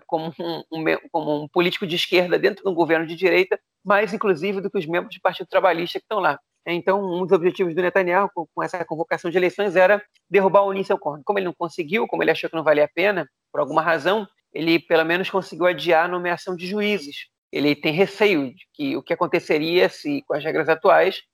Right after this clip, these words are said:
se, se a gente tivesse nomeação de juízes com o Nissan Cohen como ministro da Justiça, né?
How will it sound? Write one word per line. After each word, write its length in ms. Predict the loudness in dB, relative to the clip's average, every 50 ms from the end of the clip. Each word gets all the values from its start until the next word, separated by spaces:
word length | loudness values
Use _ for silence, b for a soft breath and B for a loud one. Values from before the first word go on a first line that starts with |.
| _ _
se, 600 | -20 -20 -14 -8 -4 -4 -2 0 2 2 0 0
se 100 | 0 -4
a 40 | -4
gente 140 | -4 -4
tivesse 280 | -2 0 2 2 2 2
nomeação 400 | 0 2 2 0 0 -2 -4 -4
de 80 | -4 -4
juízes 480 | -4 -2 0 0 0 0 -2 -4 -6
com 120 | -6 -6 -4
o 40 |
Nissan 280 | -2 -2 -2 0 0 0
Cohen 180 | 0 0 -2 0
como 180 | -2 -2 -2
ministro 240 | -2 -4 -4 -4 -4
da 60 | -6
Justiça, 480 | -6 -8 -4 -2 -2 -2 -2 -4 -10 -8
né? 160 | -8 -8 -8